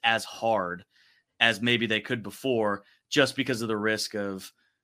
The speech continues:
you know, hey, if I coach this kid too hard and he's not playing, but I'm on his ass all the time in practice, is he just gonna get up and go like, "Screw this crap. Like, I don't have to deal with this. I can go somewhere else." Not that that would be the right decision for them,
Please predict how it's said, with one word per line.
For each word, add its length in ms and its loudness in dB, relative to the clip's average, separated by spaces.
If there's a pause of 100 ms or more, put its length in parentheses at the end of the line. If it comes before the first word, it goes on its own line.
(240)
you 80 0
know, 300 0
hey, 160 2
if 100 0
I 100 6
coach 240 0
this 120 -2
kid 180 -2
too 160 -6
hard 540 2
and 100 -10
he's 140 -8
not 220 2
playing, 520 -2 (220)
but 80 -6
I'm 140 -6
on 160 2
his 100 -2
ass 400 4
all 220 -2
the 60 -4
time 220 -2
in 60 -6
practice, 600 0 (260)
is 100 2
he 80 0
just 180 4
gonna 140 4
get 220 0
up 200 6
and 120 -2
go 180 2
like, 300 -2 (420)
"Screw 380 -6
this 160 -4
crap. 460 -8
Like, 180 -2
I 80 6
don't 80 0
have 120 0
to 80 -8
deal 200 -4
with 100 -2
this. 140 0
I 80 2
can 80 -4
go 140 2
somewhere 360 0
else." 240 6 (220)
Not 180 8
that 100 -2
that 120 8
would 100 8
be 80 4
the 80 2
right 180 4
decision 460 0
for 160 -6
them, 320 -6